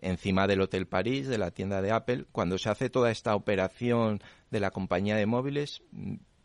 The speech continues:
ven que no, no, no les interesa tenerlo, pero es un elemento protegido y se desplaza a uno de los edificios de la forma elíptica,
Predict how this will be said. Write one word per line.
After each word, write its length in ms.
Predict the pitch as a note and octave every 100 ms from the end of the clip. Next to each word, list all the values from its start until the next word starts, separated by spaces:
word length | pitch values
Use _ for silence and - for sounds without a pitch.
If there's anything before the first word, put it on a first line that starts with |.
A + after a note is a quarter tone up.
| -
ven 260 | A#2 C3
que 140 | A2+ G2
no, 220 | G#2 G2+
no, 220 | G#2+ A2
no 160 | A2 B2
les 200 | A#2+ -
interesa 640 | A2 A2 G#2+ - G2+ F#2+
tenerlo, 420 | - G2+ G#2 A#2+ C3
pero 160 | G#2+
es 100 | F2+
un 120 | G2
elemento 480 | G2 F#2+ G2 F#2 G2
protegido 640 | - A2+ G#2 A#2+ B2 A#2 B2+ - - -
y 100 | A#2
se 140 | A#2
desplaza 600 | G2 F2+ - A2 - A#2+ A#2+ - -
a 100 | -
uno 200 | G#2+ A#2+
de 80 | A#2
los 200 | A2 G#2+ A2
edificios 840 | G#2 G2+ - B2 - A#2+ A#2 A#2
de 200 | G#2+ F#2
la 160 | F2+ D#2+
forma 360 | A2+ G#2+ G#2
elíptica, 600 | G2+ A#2 - A2+ - A#2+